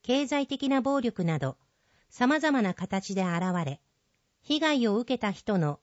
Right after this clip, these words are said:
心や身体を傷つけてしまう人権侵害です。相手が怒るのは自分が悪いからとか、愛されているから束縛されると考えていると、実際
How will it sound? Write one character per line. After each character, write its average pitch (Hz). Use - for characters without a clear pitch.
心 262
や 160
身 285
体 196
を 147
傷 214
つ -
け 269
て 185
し -
ま 165
う 165
人 233
権 262
侵 240
害 165
で 135
す。 -
相 269
手 320
が 254
怒 262
る 254
の 190
は 147
自 185
分 269
が 262
悪 247
い 269
か 170
ら 131
と -
か、 139
愛 254
さ 311
れ 302
て 247
い 214
る 220
か 185
ら 135
束 208
縛 233
さ 208
れ 185
る 165
と 190
考 240
え 233
て 156
い 139
る 143
と、 131
実 208
際 233